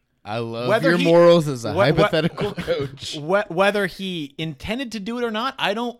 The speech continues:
Speaker 2: operate in the business of intent. I operate in the business of results. <laughs>
Speaker 1: I love this so much.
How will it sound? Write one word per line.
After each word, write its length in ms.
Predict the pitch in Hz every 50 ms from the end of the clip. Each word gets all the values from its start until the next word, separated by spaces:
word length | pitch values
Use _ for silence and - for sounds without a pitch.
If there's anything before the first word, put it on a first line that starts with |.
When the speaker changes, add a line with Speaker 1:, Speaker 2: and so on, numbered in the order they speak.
| _ -
Speaker 2:
operate 500 | 160 185 208 202 170 180 196 196 190 -
in 60 | 175
the 60 | 170 151
business 340 | 147 180 175 190 185 - 180
of 60 | 160
intent. 380 | 170 160 - - 170 160 131 110 -
I 200 | 117 135 135 127 - _ _ _ -
operate 380 | 147 180 180 - 190 196 190
in 60 | 170 165
the 40 | 147
business 420 | 131 123 165 175 165 175 160 -
of 120 | 170 135 135
results. 640 | 139 120 107 151 147 127 107 - - - - - - - - - - - - - _ _ - _ - - _ - - _
<laughs> 880 | - - - - - - - _ _ _ _ _ _ _ _ _ _ -
Speaker 1:
I 60 | 131
love 300 | 135 131 139 143 143 139
this 180 | 139 147 143 -
so 220 | - - 143 131
much. 400 | 127 123 110 - _ - - -